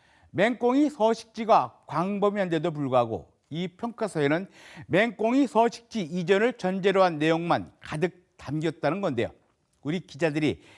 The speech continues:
엘에이치가 공개한 과천 지구 환경 영향 평가 내용을 분석해 정리 중입니다.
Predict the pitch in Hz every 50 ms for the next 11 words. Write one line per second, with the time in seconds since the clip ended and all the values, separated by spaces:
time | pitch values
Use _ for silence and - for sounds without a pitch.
0 | - 110 - 143 180 196 202 - - - 240 254 240 - 208 208 202 185 190 160
1 | 123 95 85 _ _ _ _ _ _ - - 170 190 185 - - 240 233 226 208
2 | 175 165 185 175 185 214 226 208 220 _ _ - 247 247 226 202 233 226 196 147
3 | 143 170 175 180 170 165 - _ - 208 202 - - 185 165 139 135 135 135 151
4 | 165 165 156 _ - - 170 165 147 165 - - 160 139 101 95 - 160 170 175
5 | 160 147 127 135 120 113 110 107 104 92 -